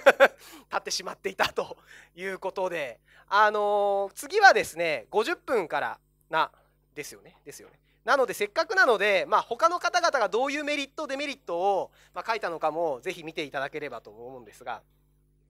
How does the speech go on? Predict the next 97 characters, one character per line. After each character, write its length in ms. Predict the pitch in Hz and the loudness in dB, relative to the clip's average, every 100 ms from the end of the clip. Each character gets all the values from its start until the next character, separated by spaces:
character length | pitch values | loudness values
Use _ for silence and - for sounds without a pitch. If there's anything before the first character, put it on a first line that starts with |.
| _ - | _ -6
あ 100 | - | -2
と 80 | 170 | -2
リ 140 | 160 | 0
ア 40 | 403 | 0
ル 100 | 466 | 2
だ 140 | 196 | 2
と、 320 | 165 202 147 - | 2 2 2 -4
こ 200 | - 330 | -8 -6
う 60 | |
い 320 | 330 330 330 226 | -6 -6 -4 -6
う 60 | - - - | -8 -20 -4
も 120 | 214 | -2
の 100 | 294 | -2
に 300 | 240 214 - - | -4 -8 -10 -16
直 140 | 180 | -16
接 180 | - 247 | -14 -10
貼 120 | 190 | -6
っ 60 | 190 | -4
た 120 | 233 | -4
り 60 | 190 | -6
で 80 | 123 | -12
す 60 | |
と 80 | - | -8
か、 200 | - 127 | -4 -4
す 80 | - | -4
い 20 | |
ま 80 | 190 | -8
せ 60 | |
ん、 40 | 139 | -2
今 160 | 330 | -2
回 160 | 294 165 | 0 0
ポ 140 | - | -2
ス 60 | 185 | -2
タ 80 | 262 | -2
ー 60 | |
ツ 140 | 254 254 | 0 0
ア 40 | |
ー 60 | 156 | 0
し 100 | - | 0
な 120 | 180 | -2
か 80 | 151 | -2
っ 40 | |
た 80 | - | -8
で 80 | 101 | -16
す 140 | - | -8
が、 240 | 233 269 - - - | 2 2 2 -10 -10
あ 140 | 185 175 | -2 -2
の、 180 | 175 - _ _ _ _ _ - | -2 -12 _ _ _ _ _ -6
体 420 | 214 269 269 277 | 2 2 4 0
が 280 | 320 285 - | 0 -2 -4
実 200 | 185 - 220 | -16 -4 -2
際 100 | 190 | -2
に 120 | 180 | 2
ア 140 | 220 | 2
ク 120 | 254 - | 2 0
テ 60 | |
ィ 60 | 226 | -12
ブ 100 | 202 | -10
に 80 | 202 | -8
な 100 | 247 | -8
っ 40 | |
て 160 | - 311 | -8 -4
脳 240 | 240 233 | 0 0
も 160 | 214 226 | 2 0
ア 80 | 185 | 0
ク 80 | |
テ 80 | - | -6
ィ 20 | |
ブ 60 | 165 | -16
に 60 | 151 | -12
な 100 | 156 | -14
る 120 | 135 _ | -14 _
と 80 | 247 | -14
い 20 | |
う 40 | |
よ 40 | 294 | -10
う 40 | |
な 80 | 262 | -10
こ 100 | 269 | -10
と 140 | 349 | -8
が 120 | 339 349 | -4 -4
実 240 | - 247 | -4 -12
現 140 | 170 | -12
で 80 | - | -12
き 100 | - | -16
ま 80 | 147 | -18
す 120 | - | -20
よ 80 | 104 | -20
ね。 180 | 185 254 _ _ | -20 -20 _ _
や 80 | 131 | -12
は 160 | 143 123 | -10 -10
り 100 | _ _ | _ _
リ 120 | 139 135 | -12 -12
ア 60 | |
ル 60 | - | -12
だ 100 | |
と。 100 | 95 | -18